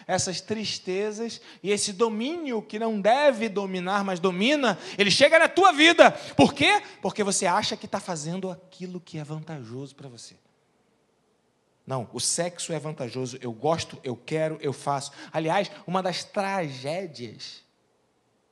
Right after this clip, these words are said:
deste mundo, dessa geração, é achar que podem, que têm condições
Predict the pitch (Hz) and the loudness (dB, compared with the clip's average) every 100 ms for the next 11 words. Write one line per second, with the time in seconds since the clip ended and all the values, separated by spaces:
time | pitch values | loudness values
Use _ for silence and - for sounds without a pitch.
0 | _ _ _ _ 139 143 - 143 127 135 | _ _ _ _ -10 -10 -10 -12 -12 -8
1 | 160 208 170 123 127 131 131 156 156 123 | -6 -6 -6 -10 -10 -10 -10 -10 -10 -10
2 | - 170 160 - - 160 170 156 170 156 | -10 -10 -12 -20 -8 -4 -2 -2 -2 -2
3 | 143 - _ - 151 - 143 156 175 277 | -4 -12 _ -14 -14 -8 -4 -4 -4 -10
4 | - _ _ _ _ _ _ _ _ _ | -14 _ _ _ _ _ _ _ _ _
5 | _ _ - 160 180 233 233 208 165 - | _ _ -14 -8 -6 -6 -6 -8 -8 -10
6 | 147 180 233 - | -8 -8 -10 -14